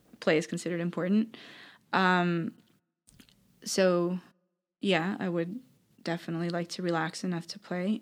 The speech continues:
Um, as far as what I mean by, um, them being my reference point, I think, um,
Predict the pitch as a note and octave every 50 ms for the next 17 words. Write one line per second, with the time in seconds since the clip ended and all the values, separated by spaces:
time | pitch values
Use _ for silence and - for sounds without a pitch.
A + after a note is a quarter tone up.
0 | - F#3+ F3+ F3+ F3 F3 F3 F3 F3+ F3+ - - - _ _ _ _ _ _ _
1 | _ _ - F#3+ F#3+ F#3+ - G3+ G3 G3 F#3+ F#3+ F#3+ F#3+ - - - - - -
2 | F#3 F#3+ F#3+ F#3 F3+ E3+ F3 F3+ F3+ F#3 F#3 E3+ E3+ E3+ E3 E3 E3+ E3+ F3 F3+
3 | - _ _ - E3 D#3+ E3 E3 E3 E3+ F3 F3 F3 F3 E3+ F3 F3+ F3 E3+ E3
4 | D#3 E3 E3+ F3 F#3+ G3 - F#3+ F#3 F3+ - - - D#3 E3 E3 F3+ G#3 - -
5 | - - - - - - - - - - _ _ _ _ _ _ _ _ _ _
6 | - - G3 A3+ B3+ C4 B3+ B3+ A#3+ A#3 A3+ A3 G#3+ G#3 G3+ G3+ G#3 G3+ -